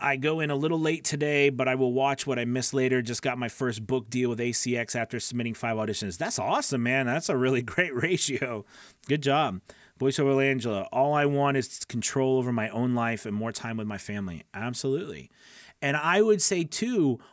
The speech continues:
what kind of time do you want with your family? You know, I mean, sure, do we have to plan every second? No. But I think for me, like, I realized, too, is it, is it time that we just wanna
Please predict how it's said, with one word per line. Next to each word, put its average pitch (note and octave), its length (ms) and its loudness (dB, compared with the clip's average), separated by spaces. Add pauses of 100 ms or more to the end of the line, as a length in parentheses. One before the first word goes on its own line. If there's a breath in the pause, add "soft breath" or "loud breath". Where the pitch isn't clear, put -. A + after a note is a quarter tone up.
what D3 400 2
kind G3+ 340 -2
of F3+ 60 0
time F3+ 500 0
do A#2+ 80 0
you G#2+ 120 0
want G2 160 -4
with F#2+ 120 -8
your F#2 100 -8
family? D2+ 540 -14 (720)
You A#2+ 140 -2
know, C3+ 360 0
I C#3 120 0
mean, C#3 420 0 (480 soft breath)
sure, D3+ 440 2
do A2 120 -2
we C3 140 2
have D#3+ 200 -2
to B2+ 80 -6
plan C#3 440 -2
every A#2 280 -4
second? A#2 360 -4
No. F#2 500 -6 (540 soft breath)
But D3+ 320 0 (120)
I D3 200 0
think F#3+ 180 2
for - 220 -4
me, E3+ 420 0
like, B2+ 160 0
I B2 80 2
realized, C3 560 0
too, A3 220 -2
is A#2+ 180 0
it, C#3 140 2 (140)
is C3 180 2
it B2+ 120 0
time D3 280 -2
that C#3 80 0
we B2+ 100 0
just C3 240 -2
wanna A#2+ 300 -2